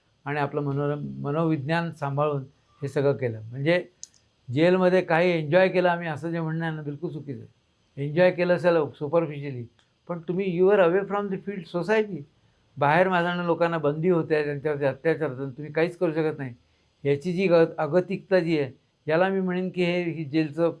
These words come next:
फलित होतं की तुम्हाला वाटावं, वारंवार टॉर्चर व्हावं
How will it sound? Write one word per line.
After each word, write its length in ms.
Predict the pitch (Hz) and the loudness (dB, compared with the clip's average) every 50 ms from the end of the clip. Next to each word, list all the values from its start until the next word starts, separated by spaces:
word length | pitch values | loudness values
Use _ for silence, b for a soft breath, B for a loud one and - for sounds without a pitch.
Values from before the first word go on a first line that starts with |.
| _ _ _ _ | _ _ _ _
फलित 200 | 143 147 160 170 160 151 | -2 0 0 0 -2 -2
होतं 240 | 143 143 131 131 123 - - _ _ _ _ _ _ _ _ _ | -4 -4 -6 -10 -14 -14 -16 _ _ _ _ _ _ _ _ _
की 80 | 151 151 | -8 -6
तुम्हाला 340 | 151 156 156 156 156 160 | -4 0 2 2 4 4
वाटावं, 520 | 156 147 143 143 143 - 170 160 147 139 127 | 4 6 6 6 6 6 6 6 6 6 6
वारंवार 440 | 135 139 147 156 156 151 156 156 143 147 | 4 4 2 2 0 0 -2 -2 -2 0
टॉर्चर 320 | 151 143 139 127 139 165 160 | 0 0 0 0 0 0 2
व्हावं 280 | 151 139 131 123 117 | 2 0 0 -2 -6